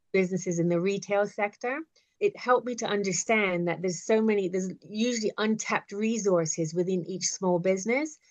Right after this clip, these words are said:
because as I mentioned earlier, they're so focused on doing it one way. This is the way they started, which is brilliant, and it's gotten them to where they are. But then you hit kind of a, a threshold or a ceiling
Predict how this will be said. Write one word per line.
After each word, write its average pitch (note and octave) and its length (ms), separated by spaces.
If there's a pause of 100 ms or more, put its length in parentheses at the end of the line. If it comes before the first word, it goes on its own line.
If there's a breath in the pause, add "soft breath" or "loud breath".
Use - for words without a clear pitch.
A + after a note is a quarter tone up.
(240)
because G#3+ 340
as G3+ 100
I G3+ 60
mentioned G3 440
earlier, G#3 360
they're F3+ 180
so A3 500 (360)
focused G#3+ 500
on F#3 180
doing F#3+ 320
it E3+ 180 (280)
one G3 320
way. F3 240
This F3 200
is F3 100
the F3+ 100
way F3+ 180
they E3+ 180
started, E3+ 680 (360)
which F#3 200
is E3+ 100
brilliant, G3+ 500
and E3 80
it's E3+ 140
gotten F3+ 300
them F3 140
to F3 100
where F3 180
they E3 200
are. E3 420 (300)
But G3 100
then G#3+ 180
you A3 120
hit G#3 260
kind G3 240
of F3+ 140
a, F3+ 200 (1120)
a F#3+ 80
threshold G#3 760
or E3 100
a E3 60
ceiling E3 720